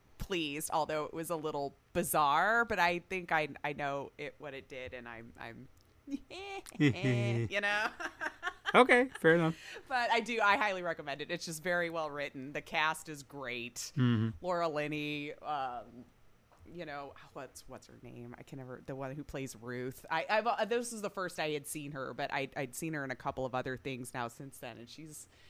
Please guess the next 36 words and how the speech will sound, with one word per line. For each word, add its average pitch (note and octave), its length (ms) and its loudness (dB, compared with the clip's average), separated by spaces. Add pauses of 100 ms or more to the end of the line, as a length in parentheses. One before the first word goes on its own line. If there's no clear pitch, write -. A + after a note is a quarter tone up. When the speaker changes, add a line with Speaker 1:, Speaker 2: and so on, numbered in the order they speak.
(140)
Speaker 1:
she's E4 240 -4
really A4+ 280 6
good. G3+ 580 6
Like, B3+ 160 2
Speaker 2:
Mm-hmm. C#3 220 8
Speaker 1:
she's C#3 80 4
just D3+ 120 -4
this C#4 220 -8
tiny G3+ 420 -4
little G#3 240 -6
thing. F#3+ 320 -6
If E3+ 160 -6
you've F3+ 160 -8
ever E3+ 220 -6
heard F3+ 160 -4
<laughs> - 0 -
anything - 320 -6 (920)
about, D4+ 220 2
like, B3 240 4
this, A#3+ 160 -2
the G#3 140 -8
potty D#3+ 420 2
mouth, G3 500 2 (140)
Speaker 2:
Mm-hmm. C3+ 380 8 (100)
Speaker 1:
uh, E3+ 500 6
she's G#3 280 -4
got E3 280 4
some E3 120 -4
of D3+ 40 -4
the D3 80 -4
best C#3 300 -2
catchphrases C3 640 -4
in A#2+ 140 -8
the A#2+ 100 -4
entire A#2+ 460 -6
show. - 400 -6